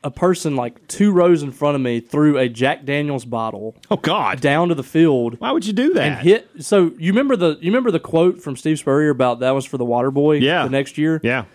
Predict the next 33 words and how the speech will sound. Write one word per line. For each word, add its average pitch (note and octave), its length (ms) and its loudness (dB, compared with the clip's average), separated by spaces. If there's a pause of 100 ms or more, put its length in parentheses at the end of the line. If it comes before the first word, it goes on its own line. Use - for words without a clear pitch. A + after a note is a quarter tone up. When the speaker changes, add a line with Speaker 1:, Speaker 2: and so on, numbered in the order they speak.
(140)
Speaker 1:
The D#3+ 100 2
water G#3+ 300 2
boy E3+ 240 2
got D3+ 180 -2
hit A3 300 0
with D3 140 -8
the B2+ 60 -10
bottle. B2+ 460 -6 (480)
So - 140 -2
I E3+ 40 4
don't G#3 140 -2
think – F3 380 -6
I E3+ 40 0
don't G#3+ 260 -4
know G3 140 2
Speaker 2:
I've G3+ 60 4
Speaker 1:
if B3 60 2
Speaker 2:
always B3 220 -4
heard F#3+ 160 -4
the D#3 100 -6
water D3+ 240 -2
boy B2+ 440 0
got B2+ 400 -4
somebody – D3+ 300 -2
when C3+ 100 0
they B2+ 100 -2
took – - 300 -6
somebody – D3+ 220 -2
when C#3 100 -2
they C3+ 80 0
rushed D3 280 -2
the A#2+ 80 -2
field, G#2+ 580 -4